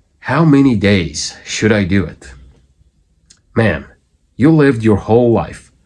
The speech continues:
with an old personality, and you can shift in an instant. But you are now asking again,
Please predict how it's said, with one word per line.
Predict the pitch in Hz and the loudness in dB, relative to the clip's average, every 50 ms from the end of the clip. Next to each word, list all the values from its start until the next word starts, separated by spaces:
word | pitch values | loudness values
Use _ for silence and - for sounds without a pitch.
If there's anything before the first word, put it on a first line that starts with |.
| _ _ _ | _ _ _
with | 107 104 104 | -4 0 0
an | 107 104 - - | 0 -2 -2 -2
old | 107 107 110 107 104 | -2 0 0 -2 -2
personality, | - 113 101 101 - 104 98 95 87 82 78 76 71 - - _ _ _ _ _ - _ | -2 -2 -2 -2 -2 -2 -2 -2 -2 -4 -6 -10 -14 -20 -20 _ _ _ _ _ -16 _
and | 92 98 | -2 0
you | 120 139 | 0 2
can | - 170 151 | 2 0 0
shift | - - - 135 131 127 - - | 0 -2 -4 -4 -6 -6 -8 -6
in | 120 104 | -4 -4
an | 101 98 - | -4 -4 0
instant. | - 143 143 - - - - - - _ _ _ _ _ _ _ _ _ _ _ _ | 0 0 0 0 -4 -10 -16 -18 -18 _ _ _ _ _ _ _ _ _ _ _ _
But | 147 165 123 - - - - | -2 -2 -2 -4 -10 -8 -4
you | 117 127 | -2 0
are | 135 135 135 135 | 0 2 0 0
now | 135 110 - - | -2 -2 -4 -4
asking | 127 127 123 - - - - 78 80 - - | -4 -4 -4 -6 -8 -10 -10 -12 -12 -8 -6
again, | - 110 107 123 123 117 87 76 - | -4 0 0 0 0 -2 -6 -8 -12